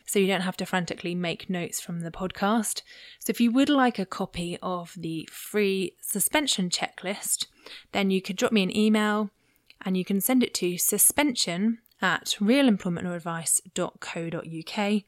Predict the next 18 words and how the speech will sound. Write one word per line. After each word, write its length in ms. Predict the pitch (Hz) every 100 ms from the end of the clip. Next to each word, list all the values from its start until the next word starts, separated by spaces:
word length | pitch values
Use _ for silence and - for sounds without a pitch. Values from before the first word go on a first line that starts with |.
| _
Now 80 | -
that 160 | 190 247
will 80 | 220
come 180 | 196 185
through 200 | 180 175
to 120 | -
me 280 | 202 196 190
and 140 | 185
I 100 | 170
will 140 | 170 175
know 220 | 185 170
that 220 | 170 -
you 120 | 175
would 140 | 170 170
like 240 | 160 -
the 160 | 170 165
suspension 680 | - 180 175 160 - 165
checklist. 760 | 165 - - - - - -